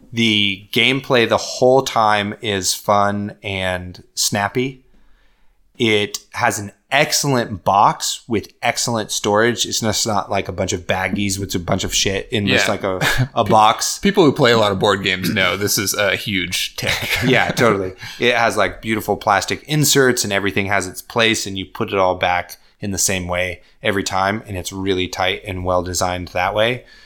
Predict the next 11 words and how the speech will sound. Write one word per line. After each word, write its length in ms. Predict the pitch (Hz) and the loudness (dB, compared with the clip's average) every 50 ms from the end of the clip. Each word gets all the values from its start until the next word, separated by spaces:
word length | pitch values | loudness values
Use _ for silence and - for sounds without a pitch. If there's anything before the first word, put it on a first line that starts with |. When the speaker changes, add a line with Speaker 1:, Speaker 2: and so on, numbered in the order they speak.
| - - - - - _ - - | -20 -20 -20 -20 -20 _ -8 -4
Speaker 1:
Um, 520 | 104 98 95 90 90 87 85 87 85 - _ _ _ _ | -2 -2 -2 -2 -4 -6 -8 -8 -10 -12 _ _ _ _
<clears throat> 180 | _ _ _ | _ _ _
and 760 | 247 254 - - 220 190 151 117 101 - - - 131 131 123 | 2 4 6 6 6 6 6 2 -2 -6 -2 0 2 2 2
it's, 180 | 127 123 - - | 2 0 2 2
like, 280 | 110 101 98 - - | 2 2 2 -2 -2
the, 320 | - 110 107 98 95 107 - - | 2 2 2 2 0 -10 -14 -10
the 160 | 110 107 110 | -6 -6 -4
gameplay 760 | 101 - 113 113 110 104 - - - 110 101 98 101 101 98 | 0 0 0 0 0 -2 -6 -2 0 2 2 2 2 0 -2
matches 580 | 98 98 95 95 - - - 101 95 90 - - | -4 -4 -4 -4 -4 -4 -4 -4 -4 -4 -6 -8
the 120 | 107 98 | -8 -10
theme, 480 | - - - 110 107 101 101 98 104 | -10 -8 -8 -6 -6 -6 -6 -8 -10